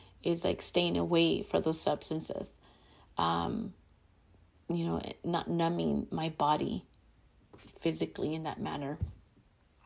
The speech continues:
But there, another thing that I used to do was numb through shopping. So whenever I would go shopping, I had, like, this, you know, when you go shopping, you feel, like, this excitement of, like,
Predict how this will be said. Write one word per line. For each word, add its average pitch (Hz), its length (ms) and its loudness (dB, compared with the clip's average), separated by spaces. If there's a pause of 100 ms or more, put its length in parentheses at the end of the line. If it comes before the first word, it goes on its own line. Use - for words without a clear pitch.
(220)
But 180 380 8 (540)
there, 175 520 12 (640)
another 185 300 10
thing 180 260 4
that 156 460 8
I 160 60 6
used 175 400 4
to 170 80 2
do 156 320 6
was 160 240 2
numb 160 260 0
through 180 160 -6
shopping. 160 540 0 (420)
So 160 360 6
whenever 165 460 4
I 180 60 8
would 165 160 0
go 165 120 4
shopping, 165 480 4
I - 60 0
had, 156 340 2
like, 151 260 0
this, - 280 -4
you 214 100 6
know, 170 140 6
when 175 180 2
you 165 80 0
go 170 100 6
shopping, 165 480 2
you 165 100 -2
feel, 151 200 -2
like, 160 220 -4
this - 200 -4
excitement - 720 -2
of, 180 80 0
like, - 240 0